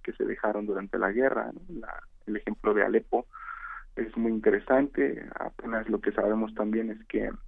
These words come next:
el gobierno sirio se acaba de hacer, pues, de cerca de mil doscientos kilómetros del país, cuando liberó supuestamente de isis, ¿no? La parte rural de Alepo, algunas zonas de Homs y de Idlib, pero esto implica,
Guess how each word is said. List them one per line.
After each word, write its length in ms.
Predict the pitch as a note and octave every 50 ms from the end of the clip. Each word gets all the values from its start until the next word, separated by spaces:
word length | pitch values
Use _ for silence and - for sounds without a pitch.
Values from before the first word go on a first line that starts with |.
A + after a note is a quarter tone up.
| - - - - - -
el 100 | - A#2
gobierno 340 | A2+ A#2+ A#2+ A#2+ A#2 A#2+ A#2 -
sirio 460 | - - C3 B2+ C3 C3 C3 C3 - -
se 60 | G#2+
acaba 260 | - - A#2 A2 A2
de 120 | A2 A2
hacer, 380 | G#2+ - - A2+ A2+ A2 G#2+ - - - - - - - - - -
pues, 160 | - A2+ A2
de 80 | A2+ A2
cerca 260 | - - - - B2
de 120 | A#2+ A2+ A2+
mil 160 | A2+ A2+ A2
doscientos 440 | A2+ G#2+ - A2+ A2 G#2+ G#2+ G#2+ -
kilómetros 680 | - A#2 A2 A2+ A2+ A2+ G#2+ - - - - B2 B2 A2
del 140 | G#2 G#2
país, 440 | - - G2+ G2+ G#2+ A#2 A#2+ B2+ B2 - - - - - - -
cuando 280 | - A2 G#2+ G#2+ -
liberó 560 | G#2+ G2+ F2+ G#2+ G#2+ G#2+ A2+ A2+ A2+ A2 - - - - - - - - - - -
supuestamente 720 | - - A#2 - C#3+ C#3 - A#2 A2 A#2+ B2 A#2+ A#2+ B2 A2+
de 120 | A2 G#2+ G#2+
isis, 380 | A#2 A#2+ - - - - - - - - -
¿no? 220 | B2 A2 A#2 C3+ B2
La 80 | A2
parte 340 | - - A2+ A2+ - - A2+
rural 320 | A2 A2 G#2 G#2+ G#2+ G#2+
de 80 | G#2+ G#2+
Alepo, 460 | G#2+ A#2+ C3+ C#3 C3+ - C3 C3 C3
algunas 320 | A#2+ B2 A#2 A#2 A2+ A2 -
zonas 320 | - A2+ A2+ A2 G#2+ G#2+
de 100 | G#2+ G#2+ - -
Homs 340 | A2+ A2 A2 A2 A2 A2 - - - - - -
y 80 | -
de 100 | - - -
Idlib, 400 | B3 - - - B3 - - - - - - - _ - - - - - - - -
pero 160 | - B2 B2
esto 560 | B2 B2 B2 - C3+ A#2+ A#2 A2+ A2 G#2+ - -
implica, 680 | - A#2+ A2 - - D#3+ F3+ F3 - - A2 - -